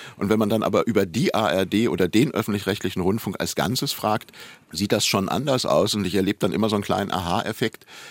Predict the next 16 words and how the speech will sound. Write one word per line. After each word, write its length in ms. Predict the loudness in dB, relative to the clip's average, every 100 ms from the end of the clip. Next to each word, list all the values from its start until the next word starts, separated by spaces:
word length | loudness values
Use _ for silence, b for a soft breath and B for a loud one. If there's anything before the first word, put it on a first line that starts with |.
| B
wenn 160 | 0 0
ich 80 |
Leuten 340 | 4 4 4 4
beispielsweise 680 | 2 2 -2 0 0 2 0
auch 100 | 0
beim 180 | 0
Mitteldeutschen 540 | 2 0 2 2 0 0
Rundfunk, 380 | 0 0 -2 -2
die 100 | -4
mit 140 | -4
dem 120 | -4 -2
M 180 | 2
D 60 | 2
R 200 | 2 0
super 260 | 0 -2 -2
ver-, 160 | -2